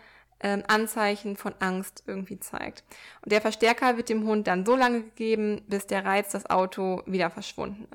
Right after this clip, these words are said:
ist. Voraussetzung ist natürlich, dass die Entfernung zu den Reizen sorgsam gewählt und aufgebaut wird, sodass es zu keinem Rückfall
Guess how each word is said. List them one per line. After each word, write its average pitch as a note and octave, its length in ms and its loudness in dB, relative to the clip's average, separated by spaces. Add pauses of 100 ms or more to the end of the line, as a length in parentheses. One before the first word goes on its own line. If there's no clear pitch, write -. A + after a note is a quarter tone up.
ist. - 160 -20 (460)
Voraussetzung A#3 640 4
ist G3 140 -6
natürlich, G3 720 0
dass G3 280 2
die F#3+ 180 -4
Entfernung A3+ 600 2
zu - 140 -6
den F#3 120 0
Reizen F#3 600 0
sorgsam G3 500 2
gewählt F#3 400 0
und - 120 -4
aufgebaut F#3+ 540 0
wird, A3+ 220 2
sodass G3+ 240 -2
es G3 160 -10
zu - 100 -12
keinem F#3+ 520 -4 (440)
Rückfall F3 600 0